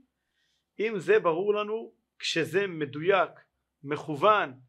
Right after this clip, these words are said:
עד הסוף, מתוך ההכנה הזאת אנחנו יוצאים אל השש שנים תזרע שדיך, אל הששת ימים תעשה מלאכה,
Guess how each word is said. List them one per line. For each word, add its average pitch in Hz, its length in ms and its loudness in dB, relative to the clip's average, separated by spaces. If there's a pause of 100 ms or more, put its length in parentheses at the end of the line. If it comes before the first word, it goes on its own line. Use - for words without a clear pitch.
(400)
עד 185 180 2
הסוף, 196 420 0
מתוך 165 440 -2
ההכנה 160 420 0
הזאת 165 300 -4
אנחנו 147 280 -10
יוצאים 147 460 -8
אל 185 180 -6
השש 170 300 -4
שנים 175 280 -10
תזרע 151 320 -4
שדיך, 160 440 -4 (840)
אל 185 140 6
הששת 190 420 2
ימים 175 280 -4
תעשה 165 400 -6
מלאכה, 175 480 -2